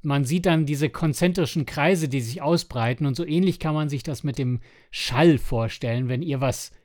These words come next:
in den Raum reinsagt und je nachdem, wo es dann aufprallt, wird es dann zurück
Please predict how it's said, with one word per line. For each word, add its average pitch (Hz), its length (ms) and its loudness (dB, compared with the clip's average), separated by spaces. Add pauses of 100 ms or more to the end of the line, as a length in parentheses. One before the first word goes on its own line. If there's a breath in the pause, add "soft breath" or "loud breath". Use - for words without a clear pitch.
(140)
in 139 120 2
den 135 120 4
Raum 131 240 2
reinsagt 120 560 0
und 117 120 -4
je 127 80 0
nachdem, 131 380 -2
wo 131 100 0
es 123 100 -2
dann 139 160 -4
aufprallt, 143 720 0 (520 loud breath)
wird 160 160 4
es 165 100 0
dann 147 180 2
zurück 165 460 4